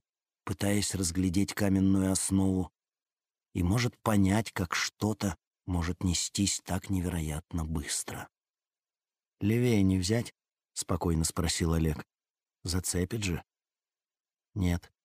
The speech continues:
сказал я сквозь зубы, запуская отсчет на табло. «Десять секунд». Инна прерывисто вдохнула.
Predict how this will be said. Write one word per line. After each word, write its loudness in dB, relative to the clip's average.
сказал 0
я 2
сквозь 0
зубы, 0
запуская 0
отсчет -2
на 0
табло. -2
«Десять 0
секунд». -4
Инна 4
прерывисто 0
вдохнула. -2